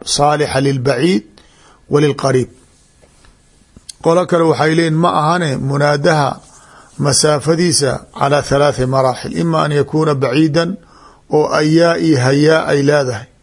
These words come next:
Ima an yakuuna mutawasitan, baciidna ma aha, qariibna ma aha, oo ey iyo a loo, loo isticmaalo. Iyo inuu qariib yahay oo a iyo ey loo isticmaalo.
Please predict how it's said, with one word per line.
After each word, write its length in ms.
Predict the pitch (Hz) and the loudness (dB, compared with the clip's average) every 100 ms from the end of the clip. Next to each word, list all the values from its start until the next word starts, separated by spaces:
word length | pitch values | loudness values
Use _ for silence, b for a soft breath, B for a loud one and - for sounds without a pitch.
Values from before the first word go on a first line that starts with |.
| _ _ _ b b b b b b - | _ _ _ b b b b b b 0
Ima 320 | 180 180 175 | 0 2 0
an 100 | 165 | 0
yakuuna 500 | 165 156 - 170 170 165 | 0 -2 0 2 2 0
mutawasitan, 880 | 156 139 147 156 160 - 143 139 135 | 0 0 2 2 0 -2 -2 0 0
baciidna 500 | 139 151 175 151 156 | 0 2 0 0 -2
ma 140 | 156 175 | 0 0
aha, 140 | 151 151 | -2 -2
qariibna 500 | 139 147 165 143 147 | -2 0 0 0 -2
ma 160 | 147 147 | 0 -2
aha, 140 | 131 107 - b b b b - | -2 -8 -18 b b b b -2
oo 180 | 156 151 | 0 0
ey 440 | - 190 196 196 208 202 - _ _ _ _ | 2 4 4 4 2 -2 -10 _ _ _ _
iyo 220 | 165 160 160 | -2 -2 0
a 520 | 180 175 185 190 196 | 4 4 4 2 -2
loo, 240 | 165 156 - - | -2 -2 -4 -8
loo 220 | - 151 170 | -2 0 2
isticmaalo. 680 | 143 - 123 113 123 113 107 - _ _ _ _ b b b b | 0 -2 -2 -2 0 -2 -4 -16 _ _ _ _ b b b b
Iyo 160 | - 170 | -2 2
inuu 220 | 190 190 | 2 2
qariib 460 | - 165 170 196 196 | 0 2 2 2 2
yahay 360 | 165 151 147 160 - - _ _ b b b - | 2 2 2 0 -2 -10 _ _ b b b -2
oo 180 | 156 151 - | 0 0 2
a 160 | 190 208 - _ | 2 2 -4 _
iyo 240 | - 156 - | -4 -4 -2
ey 220 | - 196 175 | 0 2 2
loo 200 | 147 147 | 2 2
isticmaalo. 640 | 147 - 139 117 123 120 113 | 0 -2 -4 -2 -2 -2 -4